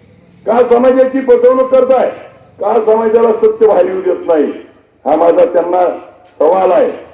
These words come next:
परंतु त्यांनी अजून उत्तर द्यायला तयार नाही. एका बाजूला एक उदाहरण सांगतो,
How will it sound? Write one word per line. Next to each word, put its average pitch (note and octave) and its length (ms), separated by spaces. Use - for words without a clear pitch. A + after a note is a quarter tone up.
परंतु E3 400
त्यांनी D#3+ 200
अजून C#3+ 340
उत्तर C3 260
द्यायला A2+ 300
तयार - 140
नाही. - 840
एका A#3 140
बाजूला A#3 480
एक A3 120
उदाहरण B3 420
सांगतो, B3+ 380